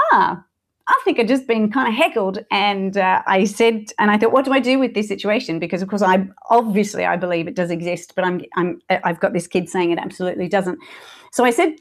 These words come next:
to this little person, "Just promise me one thing.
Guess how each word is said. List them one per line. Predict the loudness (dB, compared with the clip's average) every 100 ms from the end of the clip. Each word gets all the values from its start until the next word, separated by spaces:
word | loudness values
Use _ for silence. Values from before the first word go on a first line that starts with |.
| -12 0
to | 4 4 2
this | 0 -6 -4
little | -2 0
person, | 2 0 0 -2
"Just | 0 0 -2 _
promise | 2 4 4
me | 2 0
one | 2 0 -2
thing. | -4 -6 -6 -10